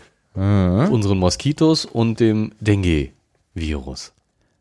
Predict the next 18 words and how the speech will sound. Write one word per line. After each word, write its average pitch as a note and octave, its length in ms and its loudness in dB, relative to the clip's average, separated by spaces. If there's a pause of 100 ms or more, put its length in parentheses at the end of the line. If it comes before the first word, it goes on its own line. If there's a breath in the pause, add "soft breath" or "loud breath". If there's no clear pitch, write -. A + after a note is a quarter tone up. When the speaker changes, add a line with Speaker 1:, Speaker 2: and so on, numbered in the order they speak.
(840)
Speaker 2:
Also E2 160 -2
Speaker 1:
Ah, F2 80 0
Speaker 2:
so F#2 60 0
Speaker 1:
und, G2 180 0
und G2+ 180 -2
das G#2 200 0
war A#2 120 4
der, F#2+ 220 4
der D#2+ 200 0
Schritt, C3+ 360 -4
bevor G2+ 380 0
sie D3 260 -4
eben A2+ 540 0
überhaupt F#2+ 400 0
mit F#2+ 160 0
der F#2+ 80 4
mechanischen, F#2+ 920 0
äh, E2+ 240 4